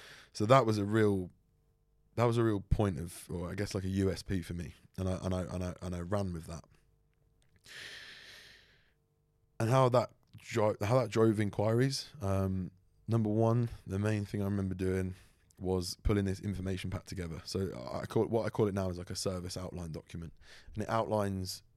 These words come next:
my mission as a, as a, as a coach, 'cause I was a solo coach at the time,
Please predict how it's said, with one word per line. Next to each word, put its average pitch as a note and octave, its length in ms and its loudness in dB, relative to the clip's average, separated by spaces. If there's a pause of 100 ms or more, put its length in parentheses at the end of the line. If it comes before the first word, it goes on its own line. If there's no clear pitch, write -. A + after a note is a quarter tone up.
(220)
my F#2+ 140 -2
mission A2+ 420 -4 (140)
as F#2+ 140 -6
a, F2+ 200 -4
as F#2 120 -6
a, E2 180 -6
as F#2 80 -6
a E2+ 60 -8
coach, - 560 -2
'cause F#2 100 -12
I F2 40 -8
was E2+ 100 -8
a E2 40 -10
solo F#2 300 -2
coach F#2 240 -4
at - 60 -12
the - 80 -10
time, A#2 280 -2